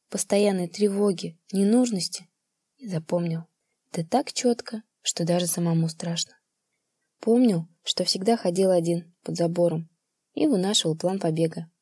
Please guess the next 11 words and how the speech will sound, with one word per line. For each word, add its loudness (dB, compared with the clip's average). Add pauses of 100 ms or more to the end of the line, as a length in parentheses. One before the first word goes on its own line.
(220)
Сначала 0
за -2
ворота, 0 (320)
потом 0
по -4
дороге 2
свернуть 0
налево, 0
потом -2
через -4
поле, 0